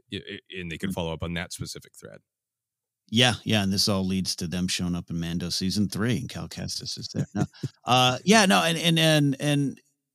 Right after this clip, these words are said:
Speaker 2: uh, um, the idea, 'cause the Saw Gerrera stuff is some of my favorite in that game, and obviously I'm, I'm a fan of Saw Gerrera, and so, uh, him popping up in Fallen Order and just,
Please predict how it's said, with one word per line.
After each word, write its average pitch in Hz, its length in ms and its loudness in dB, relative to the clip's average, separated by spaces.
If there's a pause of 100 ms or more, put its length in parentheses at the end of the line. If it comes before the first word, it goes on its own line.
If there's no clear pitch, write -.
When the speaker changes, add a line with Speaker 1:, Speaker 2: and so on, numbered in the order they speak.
(260)
Speaker 2:
uh, 190 140 -6 (260)
um, 117 180 -8 (540)
the 160 120 4
idea, 185 320 4
'cause 139 220 2
the 143 100 4
Saw 226 260 4
Gerrera 151 340 4
stuff 139 280 0
is 117 100 0
some 131 140 2
of 117 60 4
my 110 80 2
favorite 110 360 2
in 104 120 4
that 98 160 2
game, 95 220 0
and 92 100 0
obviously 92 320 -2
I'm, 82 140 -6
I'm 87 120 -10
a - 20 -12
fan 82 240 -6
of 78 60 -6
Saw - 160 -6
Gerrera, 85 360 -6
and 73 100 -8
so, 82 180 -2
uh, 76 240 -6
him 92 160 0
popping 85 260 -2
up 85 60 -10
in 95 60 -14
Fallen 87 240 -4
Order 87 200 -2
and 87 100 -2
just, 90 240 -6